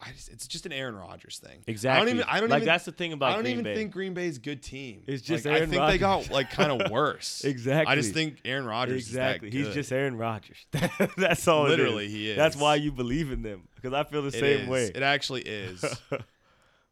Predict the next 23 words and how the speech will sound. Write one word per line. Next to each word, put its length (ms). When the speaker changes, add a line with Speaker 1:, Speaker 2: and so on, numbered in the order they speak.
Speaker 1:
But 120
Speaker 2:
Uh, 40
Speaker 1:
yeah, 380
I 100
mean, 320
I, 220
I 100
think 280
Speaker 2:
I 60
mean, 180
Speaker 1:
it'll, 380
that 160
Speaker 2:
the 60
mo- 60
Speaker 1:
last 300
spot, 300
I 60
think, 240
will 120
either 140
be 120
Carolina, 640
Washington, 840